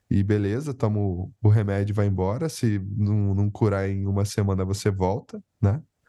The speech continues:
É, e a gente perde o sujeito nessa,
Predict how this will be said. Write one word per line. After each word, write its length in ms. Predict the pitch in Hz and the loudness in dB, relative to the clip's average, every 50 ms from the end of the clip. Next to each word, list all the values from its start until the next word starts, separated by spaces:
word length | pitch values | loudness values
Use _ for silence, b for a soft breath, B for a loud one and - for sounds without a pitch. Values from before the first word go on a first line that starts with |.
| B B B B B B B B B _ _ _ | B B B B B B B B B _ _ _
É, 720 | - 110 110 107 104 104 104 104 101 98 95 95 92 90 90 95 101 - _ _ _ _ _ _ _ _ _ _ | 0 2 2 2 2 0 0 -2 -2 -2 -2 -2 -2 -4 -4 -6 -10 -14 _ _ _ _ _ _ _ _ _ _
e 120 | - 143 | 0 0
a 60 | 175 160 | 0 0
gente 220 | 147 151 151 - | -2 -4 -6 -4
perde 280 | - 151 139 139 131 139 | -2 0 0 0 -2 -4
o 40 | |
sujeito 560 | 131 - - 165 151 180 185 185 180 185 - 120 | -6 -4 -4 -2 0 0 -2 -2 -4 -4 -2 -2
nessa, 520 | 107 104 104 - - 95 87 120 98 95 | 0 0 0 0 -2 -2 0 0 -2 -4